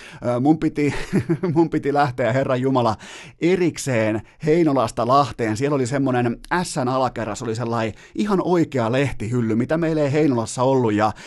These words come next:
mä muistan, kun mulla oli sitten varaa markka-aikaa ostaa, se maksoi jonkun ehkä neljäkymmentäseitsemän markkaa, niin mä ostin Slam-lehden,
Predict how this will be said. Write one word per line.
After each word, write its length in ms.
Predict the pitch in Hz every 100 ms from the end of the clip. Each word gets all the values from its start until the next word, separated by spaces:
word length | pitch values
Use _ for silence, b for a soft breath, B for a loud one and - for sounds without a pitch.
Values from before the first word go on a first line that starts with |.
| B B
mä 100 | 127
muistan, 420 | 127 180 196 139
kun 100 | 117
mulla 180 | 120 127
oli 100 | 123
sitten 280 | 120 - 120
varaa 340 | 147 156 120
markka-aikaa 680 | 120 131 127 117 101 - 107
ostaa, 340 | 120 127 - 98
se 100 | 127
maksoi 300 | 147 - 147
jonkun 240 | 135 143
ehkä 220 | 123 127
neljäkymmentäseitsemän 1300 | 131 143 131 - 131 110 110 104 110 131 123 120 104
markkaa, 400 | 101 110 139 -
niin 100 | 110
mä 60 | 117
ostin 260 | 139 165 151
Slam-lehden, 880 | 170 185 170 110 110 110 101 95